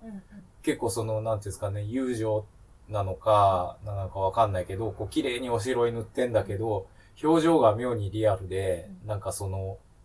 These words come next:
Speaker 2: なんていうのかしら、綺麗にお化粧してんだけど、その下になんかその、化粧が浮いてきた後の笑顔みたいなとか。
Speaker 1: うん。あー、
Speaker 2: ね。
Speaker 1: あります。
Speaker 2: あとなんか、なんだっけな、あの、詳しいあれ忘れちゃったけど、
Speaker 1: うん。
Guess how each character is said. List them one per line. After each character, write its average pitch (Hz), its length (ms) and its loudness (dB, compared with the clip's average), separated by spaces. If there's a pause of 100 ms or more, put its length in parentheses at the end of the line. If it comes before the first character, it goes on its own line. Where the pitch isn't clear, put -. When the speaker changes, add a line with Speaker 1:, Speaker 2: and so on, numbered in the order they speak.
(140)
Speaker 2:
な 101 140 -4
ん 98 40 -6
て 98 120 -8
い - 20 -6
う 90 40 -6
の 90 60 -10
か 90 160 -8
し - 140 -12
ら、 92 140 -8
綺 - 140 -2
麗 165 200 2
に 151 100 0
お 127 120 4
化 143 80 0
粧 135 220 2
し - 80 -6
て 151 100 4
ん 139 60 -2
だ 127 120 2
け 117 80 0
ど、 113 140 0
そ 131 120 -2
の 135 220 0
下 139 340 6
に 127 200 0
な 120 80 -4
ん 117 40 -6
か 110 120 6
そ 110 120 -6
の、 104 140 -6 (480)
化 - 60 -8
粧 156 300 8
が 120 180 10
浮 - 300 -2
い 139 100 -6
て 135 180 -2
き - 120 -12
た 98 420 4 (400)
後 104 260 0
の 87 280 -8 (260)
笑 101 120 -6
顔 87 280 -2
み 90 80 -16
た - 160 -16
い 82 100 -16
な 82 80 -18 (100)
と - 60 -20 (100)
か。 87 360 -10
Speaker 1:
う - 20 -12
ん。 185 80 -12 (400)
あ 202 500 -10 (300)
ー、 - 20 -8
Speaker 2:
ね。 110 100 -4
Speaker 1:
あ 101 100 -2
り 82 60 -8
ま - 80 -16
す。 - 80 -20 (320)
Speaker 2:
あ 113 100 -8
と 107 120 -12
な 113 140 -4
ん 113 60 -6
か、 113 260 0 (200)
な 139 120 -8
ん 127 40 -8
だ - 60 -4
っ - 100 -6
け 98 80 -12
な、 90 120 -10
あ 98 340 -12
の、 101 800 -10
詳 123 40 -2
し 120 260 -2
い 95 40 -2
あ 90 80 -4
れ 95 100 -4
忘 92 260 -6
れ 98 100 -2
ち 104 80 -2
ゃ 101 40 -2
っ - 40 -8
た 104 120 -2
け 92 140 -8
ど、 90 140 -8
Speaker 1:
う 95 60 -6
ん。 90 120 -12